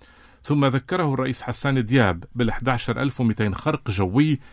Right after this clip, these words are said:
التي نفذتها إسرائيل في العام ألفين وتسعتاش لوحده، معتبراً أن هذا الأمر لا يحل إلا بحوار شامل بين جميع الأطراف. ولاحقاً أكد باسيل للبطريرك أن الحياد يحتاج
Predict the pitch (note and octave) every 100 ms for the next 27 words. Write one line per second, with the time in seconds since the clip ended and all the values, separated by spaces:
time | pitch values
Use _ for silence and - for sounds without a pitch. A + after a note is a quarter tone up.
0 | - - - C3+ B2+ B2+ A#2+ B2+ B2+ C3+
1 | C3 B2 A#2+ A#2+ D3+ - A2+ B2+ B2+ B2+
2 | A2+ - C3+ A#2+ - A#2+ C#3 C3+ - E3
3 | E3 G#2+ G#2 D#2 - - - A#2 - A2+
4 | A2 B2+ E3 B2+ F#2 F#2 G2+ C3 C#3 A#2
5 | - - - _ - C3 B2+ A2+ D3+ C#3
6 | B2+ A2 A2 A#2+ C3+ B2 A2 G2+ - B2+
7 | D3 D#3+ F3 A2+ G#2+ G#2 F#2 G2 G#2+ G#2
8 | G2+ G#2 C3+ F#2+ - - - - - -
9 | B2 F3+ - D#3 D3 C#3 B2+ D#3+ - D3
10 | B2+ A#2+ A2+ G#2 - C#3 B2 A#2+ A2+ A#2+
11 | B2 F#2 - - - - - - - D3
12 | C#3 - D3+ F3 D#3+ B2 C3 - - D#3
13 | B2